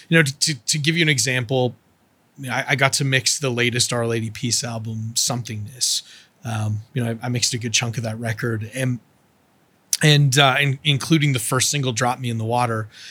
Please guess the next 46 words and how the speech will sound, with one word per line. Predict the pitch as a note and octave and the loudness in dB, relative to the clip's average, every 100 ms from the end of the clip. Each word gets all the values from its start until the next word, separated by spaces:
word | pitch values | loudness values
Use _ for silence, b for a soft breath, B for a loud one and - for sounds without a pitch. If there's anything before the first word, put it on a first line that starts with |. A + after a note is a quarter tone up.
| B B B - | B B B 2
And, | D3+ D3 C#3 C#3 C3+ B2 - _ _ _ _ _ | 6 6 4 2 -2 -4 -12 _ _ _ _ _
you | - E3 | 4 6
know, | D#3 | 6
when | D#3 | 6
they, | D#3+ E3+ D#3+ | 6 4 2
when | D#3 | 2
they | D#3+ | 4
sent | C#3+ G3+ F#3+ | 4 2 2
me | |
the | D#3+ | 0
files, | - - D#3 C#3 C#3 | 0 4 4 4 2
I, | |
I | C#3+ D3+ | 0 0
was | D3+ | 0
fortunate | - F#3 - D3+ | 4 4 4 4
that | C3+ | 4
I | |
had | B2+ - | 4 2
seen | D#3 C#3+ | 0 -2
them | B2+ | -2
play | - C3 | 0 -2
it | A2+ | 0
live | A2 G#2+ A#2+ B2 | -2 0 0 -2
before, | B2 A2 - A#2+ C#3 | -4 -4 -4 -4 0
so | - C3+ | 0 2
I | |
kind | C3+ C#3+ | 2 2
of | C3 | 2
knew | B2+ B2+ C3 | 0 0 -2
the | B2 | -2
energy | A2+ A#2 A#2+ A#2 G#2 G#2 _ - | -4 -6 -4 -4 -4 -8 _ -12
in, | A#2+ A#2+ | -10 -8
in | C3+ B2 | -4 -4
that | A2+ | -2
song. | - - C3 B2+ | -2 0 0 0
And, | B2 | -4
and | C3 C#3 | -4 -2
it, | C#3 - B B B B | -2 -6 B B B B
it's | - | -4
quite | - G3 F#3+ | 2 4 4
an | |
aggressive | E3+ C3 B2+ - D#3+ C#3 | 2 4 4 2 0 -2
song, | - C#3+ D3 D#3 D#3 | 0 0 0 -2 -4
and, | C#3 C3 B2 - | 0 0 0 -4
and | C3 A#2+ A2+ | -2 -2 0
there's | D3+ C#3+ A2+ | 4 4 2